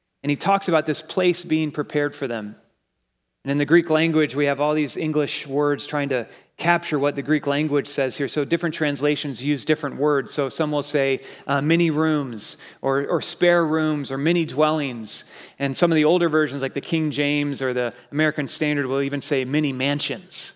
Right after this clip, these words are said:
So it's like, okay, do I want a spare room or do I want many mansions? <laughs> You know, it's like they're just trying to capture this idea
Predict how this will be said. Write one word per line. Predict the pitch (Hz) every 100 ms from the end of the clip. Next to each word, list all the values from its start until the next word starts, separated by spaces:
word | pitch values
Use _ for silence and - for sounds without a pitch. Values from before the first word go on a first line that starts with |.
| _ _ - _ _ _
So | 160
it's | 147
like, | 135
okay, | 131 147
do | 135
I | 147
want | 165 151
a |
spare | 113 - 165 156 147
room | 143 156 165 185 170 - _ _ -
or | 135
do | 160
I |
want | 147 160 147
many | 156 143
mansions? | 131 147 151 - 208 214
<laughs> | 147
You |
know, | - 160 160
it's | 156 139
like | - - _ - - _ -
they're | 143
just | 160 -
trying | 165
to | 143
capture | - - 160 - 156
this | 143 139 -
idea | 131 120 143 160 117 107